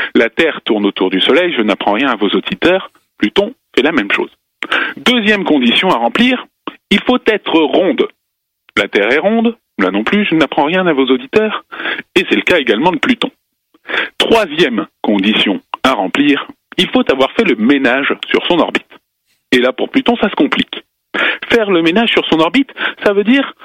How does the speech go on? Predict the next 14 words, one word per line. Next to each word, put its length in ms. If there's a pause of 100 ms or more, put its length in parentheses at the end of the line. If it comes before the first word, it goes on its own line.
(140)
avoir 500
expulsé 560
de 120
son 160
orbite 420 (240)
tous 120
les 120
cailloux 460 (360)
qui 220
soient 300 (280)
aussi 280
gros 200
que 100
vous. 160